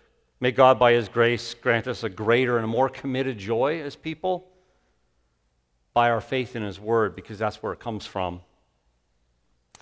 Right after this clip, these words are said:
And you know, if you find yourself in need of more joy in believing the word, I would just encourage you to go back to this example often.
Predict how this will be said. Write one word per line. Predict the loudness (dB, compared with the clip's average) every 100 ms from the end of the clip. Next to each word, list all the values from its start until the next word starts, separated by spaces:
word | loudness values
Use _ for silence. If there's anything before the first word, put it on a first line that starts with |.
| _ -2
And |
you | 0
know, |
if | 0
you | 0
find | 0 0 0
yourself | -4 2 4 4 -2 _ _ _ _ _ _ _
in | -4
need | -2 0 0
of | 0
more | 0 0
joy | 0 2 4 2 0 -10 _ _ _ _ _ _ _ -12
in | -10
believing | -6 -4 -4 -4
the | -4
word, | 0 2 2
I | 0 -2
would | -4
just | -10 -12
encourage | -10 -4 -4 -4
you | -10 -10 -12 _
to | -10
go | -2 2
back | 4 2
to | -2 -6
this | -6 -14
example | -10 -6 -6 -4 -6 -4
often. | -4 -4 -6 -18